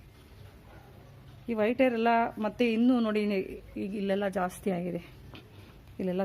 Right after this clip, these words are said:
ತುಂಬ ವೈಟ್ ಹೇರ್ ಇದೆ. ಇವ್ರಿಗೆ ವೈಟ್ ಹೇರೇ ಇರಲಿಲ್ಲ. ಈ ಥರ ಎಲ್ಲ ಹಾಕೋದು, ನಾನು ಆಯಿಲ್ ಮಸಾಜ್ ಮಾಡೋದು, ಮೆಹಂದಿ ಅಪ್ಲೈ ಮಾಡೋದು, ಇದೆಲ್ಲ ಮಾಡಿ ತುಂಬ ಸೊಂಪಾಗಿ ಕೂದಲು ತುಂಬ ಚೆನ್ನಾಗಿತ್ತು. ಅದನ್ನು ಮೇಂಟೈನ್ ಮಾಡ್ಕೊಳಕ್ಕಾಗ್ತಾಯಿಲ್ಲ ಅವರು. ಅದಕ್ಕೆ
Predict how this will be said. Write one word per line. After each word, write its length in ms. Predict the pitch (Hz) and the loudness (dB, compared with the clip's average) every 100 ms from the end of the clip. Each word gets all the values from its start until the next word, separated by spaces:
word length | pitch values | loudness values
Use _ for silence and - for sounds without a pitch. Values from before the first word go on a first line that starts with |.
| 190 | -2
ತುಂಬ 220 | 180 180 190 | -2 0 0
ವೈಟ್ 200 | 180 165 165 | 0 -2 -4
ಹೇರ್ 100 | 165 | -4
ಇದೆ. 120 | 156 - - - - - - - - - | -8 -10 -14 -20 -20 -18 -18 -20 -20 -4
ಇವ್ರಿಗೆ 180 | 208 190 | 0 4
ವೈಟ್ 200 | 190 214 247 | 4 6 6
ಹೇರೇ 120 | 247 233 | 6 4
ಇರಲಿಲ್ಲ. 280 | 196 190 196 185 | 2 2 4 2
ಈ 40 | 202 | 4
ಥರ 100 | 196 | 4
ಎಲ್ಲ 120 | 202 202 | 4 4
ಹಾಕೋದು, 340 | 190 - 196 190 190 | 4 2 2 2 2
ನಾನು 160 | 185 180 | 0 0
ಆಯಿಲ್ 180 | 185 208 196 | 0 0 -2
ಮಸಾಜ್ 280 | - 185 185 | 0 0 0
ಮಾಡೋದು, 340 | 175 175 175 180 - - - - 196 | 0 0 0 0 -4 -18 -20 -4 0
ಮೆಹಂದಿ 260 | 202 214 208 | 2 2 2
ಅಪ್ಲೈ 200 | 190 196 185 | 2 2 2
ಮಾಡೋದು, 240 | 180 175 180 | 2 0 0
ಇದೆಲ್ಲ 220 | 175 175 196 185 | 0 0 0 -2
ಮಾಡಿ 220 | 170 190 180 - | -2 -2 -4 -4
ತುಂಬ 240 | 190 202 208 196 | -2 0 -2 -2
ಸೊಂಪಾಗಿ 480 | 180 185 196 190 190 | -2 -2 -2 -2 -2
ಕೂದಲು 260 | 185 185 190 185 | -4 0 -2 -2
ತುಂಬ 280 | 175 190 202 196 | -4 -2 -2 -4
ಚೆನ್ನಾಗಿತ್ತು. 500 | 170 175 160 - 202 - - - - - - - | -6 -6 -8 -6 -6 -6 -18 -20 -20 -20 -12 -4
ಅದನ್ನು 240 | 190 190 175 | -2 -2 -2
ಮೇಂಟೈನ್ 320 | 175 190 202 190 | -4 0 0 -2
ಮಾಡ್ಕೊಳಕ್ಕಾಗ್ತಾಯಿಲ್ಲ 760 | 175 175 175 160 - 175 165 160 | -2 -2 -2 -6 -2 -2 0 -2
ಅವರು. 140 | 160 233 - - - - - - - - - - | -2 -4 -6 -18 -20 -18 -18 -18 -20 -20 -8 -4
ಅದಕ್ಕೆ 220 | 208 233 | 0 2